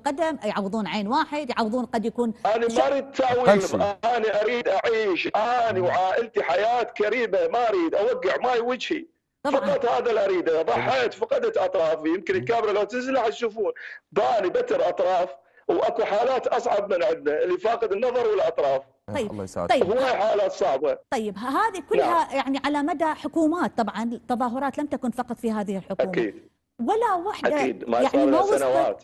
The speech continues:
Speaker 1: ط-، ولا وحدة وصلت إلى الحكومة، يعني إحنا جاي نشوف التظاهرات اللي هي صارت مثلًا للمحاضرين، وصلت للحكومة وصار هناك أصداء.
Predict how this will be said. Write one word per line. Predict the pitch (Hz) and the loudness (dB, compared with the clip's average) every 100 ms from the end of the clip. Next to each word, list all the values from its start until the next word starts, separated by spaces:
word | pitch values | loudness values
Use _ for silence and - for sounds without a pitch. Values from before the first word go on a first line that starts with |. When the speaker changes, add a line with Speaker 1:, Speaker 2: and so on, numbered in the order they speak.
| _ | _
Speaker 1:
ط-، | 320 233 220 262 | -2 -2 -2 0
ولا | 415 403 | 2 2
وحدة | 403 - 330 | -2 -4 -4
وصلت | 349 - 370 - 403 | -4 -4 -6 -4 -2
إلى | 453 | -2
الحكومة، | 330 - - 349 339 330 - - - | -2 -2 -4 -2 -4 -4 -8 -12 -4
يعني | 285 359 | -2 -2
إحنا | 392 415 | -6 -6
جاي | 339 | -4
نشوف | 330 392 339 | -4 -6 -6
التظاهرات | 339 277 277 240 277 269 247 - | -4 -2 -2 -2 0 0 -2 -4
اللي | 240 240 269 | -4 -2 -2
هي | 254 | -4
صارت | 294 269 330 | -4 -6 -6
مثلًا | 294 247 | -4 -2
للمحاضرين، | 240 240 - 233 220 233 247 262 | 0 0 -2 -4 -2 -2 -2 -2
وصلت | 466 - 277 - | -2 -2 -4 -2
للحكومة | 220 220 - 196 180 170 | -4 -4 -6 -4 -4 -4
وصار | 226 359 440 | -4 -2 -2
هناك | 339 320 320 | -2 -2 -4
أصداء. | 151 202 175 180 | -8 -8 -4 -4